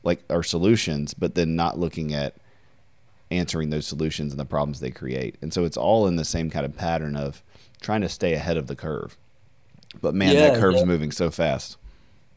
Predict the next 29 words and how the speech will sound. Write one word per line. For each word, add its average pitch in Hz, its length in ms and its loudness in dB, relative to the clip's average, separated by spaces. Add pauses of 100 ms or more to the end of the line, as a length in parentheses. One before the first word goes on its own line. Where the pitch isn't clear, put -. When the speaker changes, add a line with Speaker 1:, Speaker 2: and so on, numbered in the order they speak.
(220)
Speaker 2:
Moving 139 220 4
really 135 220 6
fast. 135 520 4
Yes, 131 260 2
trying, 127 560 -2
trying 156 380 2
to, 147 500 4 (200)
to 135 160 -4
stay 131 580 2
useful 131 920 2 (400)
and 113 220 2
relevant 117 760 2 (440)
to 113 460 4
what's 120 320 0
occurring 131 480 2
now. 117 220 6
You 110 180 2
know, 113 480 2 (160)
a 113 80 0
couple 127 300 0
things 117 340 -2
come 120 220 0
to 110 60 2
mind. 120 520 2 (220)
We 139 160 6
work 147 320 4
with 127 200 0
University 120 1040 0
of 110 520 4